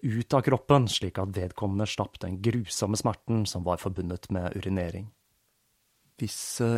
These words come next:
infeksjonen når nyrene, noe den ofte gjør med en urinveisinfeksjon,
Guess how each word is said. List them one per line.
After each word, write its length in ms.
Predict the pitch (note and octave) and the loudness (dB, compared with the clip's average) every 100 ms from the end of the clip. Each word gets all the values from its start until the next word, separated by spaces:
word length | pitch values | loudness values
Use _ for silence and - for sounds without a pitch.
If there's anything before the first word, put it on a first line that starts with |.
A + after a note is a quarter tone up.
| A#2 | 2
infeksjonen 720 | A2+ C3 - - A2 A#2 B2 | 0 -2 -4 -4 0 2 4
når 320 | A#2 A#2+ B2 | 4 4 4
nyrene, 640 | C3+ C3 G2+ A2+ C#3 A2 F#2 | 4 4 4 4 2 2 0
noe 240 | G2 F#2 | 0 0
den 160 | F#2+ G#2 | 0 -2
ofte 240 | - A2+ | -2 -2
gjør 260 | G#2 A#2 B2+ | 2 4 4
med 120 | G#2 | 2
en 240 | F#2+ G2 | 2 0
urinveisinfeksjon, 960 | F#2+ F2+ F#2+ F#2 - F#2+ F#2+ - F#2+ | 0 0 0 -2 -2 -4 -4 -4 -2